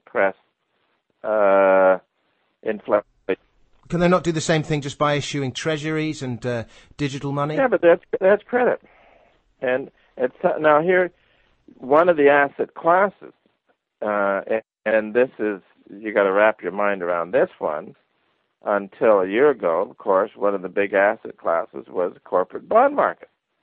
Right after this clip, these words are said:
Speaker 1: Prices were going up. Let's call this inflated bond prices. Now, those inflated bond prices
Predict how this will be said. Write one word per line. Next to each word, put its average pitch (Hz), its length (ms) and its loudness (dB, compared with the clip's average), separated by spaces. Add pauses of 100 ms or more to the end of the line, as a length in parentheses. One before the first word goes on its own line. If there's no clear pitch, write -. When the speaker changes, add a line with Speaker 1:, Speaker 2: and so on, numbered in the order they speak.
(640)
Speaker 1:
Prices 120 640 4
were 135 160 -2
going 147 340 2
up. 214 300 0 (600)
Let's 147 220 4 (2250)
call 139 260 4 (240)
this 110 160 2 (1500)
inflated 131 840 2 (380)
bond 147 320 4
prices. - 280 -14 (720)
Now, 117 340 2 (420)
those 120 400 4
inflated 123 840 0
bond 123 360 4
prices 113 540 -2